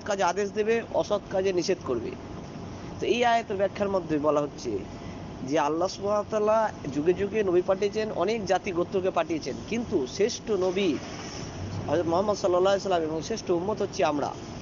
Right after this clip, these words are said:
তার কারণ রাসূল সাল্লাল্লাহু আলাইহি সাল্লামের পর আর কোনো নবী আসবে না, এবং রাসূল সাল্লাল্লাহু আলাইহি সাল্লাম বিদায় হজের ভাষণে তিনি বললেন সাহাবাইদেরকে একত্রিত করে যে আল্লাহ সুবহানাহু ওয়া তাআলার ওপর যে বিধিবিধান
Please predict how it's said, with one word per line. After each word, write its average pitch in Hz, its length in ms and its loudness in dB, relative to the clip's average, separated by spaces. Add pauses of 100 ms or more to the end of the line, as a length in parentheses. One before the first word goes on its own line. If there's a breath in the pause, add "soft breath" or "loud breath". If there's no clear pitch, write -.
(340)
তার 156 160 2
কারণ 175 400 2 (800)
রাসূল 165 300 0
সাল্লাল্লাহু - 0 -
আলাইহি 214 200 -6
সাল্লামের 214 500 2
পর 175 180 6
আর 175 120 4 (100)
কোনো 202 240 0
নবী 202 120 2
আসবে 156 340 2
না, 139 160 -2 (440)
এবং 156 400 4 (600)
রাসূল 151 320 2
সাল্লাল্লাহু 185 420 2
আলাইহি 208 140 -2
সাল্লাম 170 460 0 (200)
বিদায় 190 380 2
হজের 196 280 0
ভাষণে 156 420 0
তিনি 175 260 0
বললেন 151 340 2 (200)
সাহাবাইদেরকে 180 800 0
একত্রিত 180 540 0
করে 165 280 4 (600 loud breath)
যে 180 140 4
আল্লাহ 165 340 2
সুবহানাহু 202 380 0
ওয়া - 0 -
তাআলার 202 520 2
ওপর 156 460 2 (120)
যে 165 200 4
বিধিবিধান 180 640 0